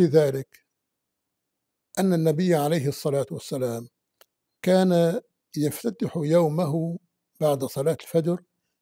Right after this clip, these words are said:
بأدعية كثيرة معروفة عند علمائنا بما يسمونه أدعية الصباح والمساء. ومن أدعية الصباح هذا الدعاء الكريم الذي ذكره الأخ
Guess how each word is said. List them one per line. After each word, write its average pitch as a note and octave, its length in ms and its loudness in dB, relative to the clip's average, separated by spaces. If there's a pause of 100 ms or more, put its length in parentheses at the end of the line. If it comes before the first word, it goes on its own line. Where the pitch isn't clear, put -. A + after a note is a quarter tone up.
(100)
بأدعية E3+ 840 2 (360)
كثيرة D#3+ 800 0 (200)
معروفة C3+ 520 -4
عند D3 300 -4
علمائنا D3+ 760 0 (520)
بما D3+ 300 0
يسمونه D3+ 720 -2
أدعية C#3+ 360 0
الصباح C#3 480 -4
والمساء. B2 560 -6 (1160)
ومن F#3+ 280 2
أدعية G3 440 0
الصباح D3 720 0 (1300)
هذا F#3 300 0
الدعاء D#3 380 -2
الكريم F3+ 640 -2 (260)
الذي D#3 300 4
ذكره D3+ 480 0
الأخ - 340 -6